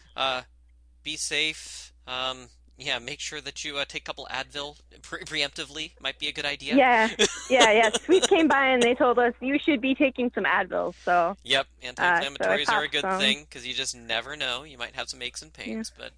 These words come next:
Speaker 1: but, um,
Speaker 2: Uh, yeah, I'm, I'm feeling fine right now.
Speaker 1: That's very good to hear,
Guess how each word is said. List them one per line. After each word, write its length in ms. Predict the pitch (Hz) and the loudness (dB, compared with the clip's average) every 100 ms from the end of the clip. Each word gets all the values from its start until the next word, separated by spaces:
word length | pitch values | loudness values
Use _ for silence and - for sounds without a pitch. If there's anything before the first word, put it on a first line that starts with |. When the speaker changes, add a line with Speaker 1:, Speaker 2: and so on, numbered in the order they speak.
| - | -18
Speaker 1:
but, 80 | - - | -16 -16
um, 80 | - _ - - - 233 | -18 _ -20 -16 -14 -12
Speaker 2:
Uh, 40 | |
yeah, 180 | 226 302 262 | -6 -2 0
I'm, 140 | 247 - - | -2 -2 0
I'm 120 | 277 | 2
feeling 360 | - 480 330 254 | 6 6 6 4
fine 280 | 240 220 208 | 0 0 2
right 180 | 214 190 | 2 2
now. 380 | 202 202 214 214 - - - - - | 2 2 0 -4 -12 -20 -20 -20 -6
Speaker 1:
That's 200 | 110 - | -6 -4
very 180 | 110 110 | -8 -8
good 140 | 104 101 | -10 -12
to 60 | |
hear, 200 | 104 - | -16 -18